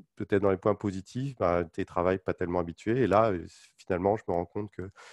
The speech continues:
c'est un persona qui a vraiment bien réussi la transition vers le télétravail, par exemple, et qui peut s'appuyer dessus. Euh, par contre, ben voilà, là, c'est, euh, j'espère qu'il n'y aura pas de deuxième vague, parce que je ne pourrais pas supporter la charge liée à tout ça.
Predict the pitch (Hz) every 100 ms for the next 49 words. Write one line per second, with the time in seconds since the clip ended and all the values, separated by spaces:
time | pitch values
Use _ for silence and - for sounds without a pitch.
0 | - _ _ 82 87 82 87 95 104 90
1 | 82 80 92 87 95 101 95 90 87 -
2 | 107 101 82 - 87 - 92 80 - 85
3 | - 87 82 95 - 78 78 92 104 _
4 | _ _ - - 90 90 98 - 90 -
5 | - - - - _ _ - 85 82 80
6 | 80 80 - - _ 90 - - 110 85
7 | 82 87 98 87 90 92 101 - 92 95
8 | 85 78 80 - - 85 - 87 90 87
9 | 92 107 110 - - - 82 82 85 -
10 | - 85 - 90 82 - 87 85 85 90
11 | - - 113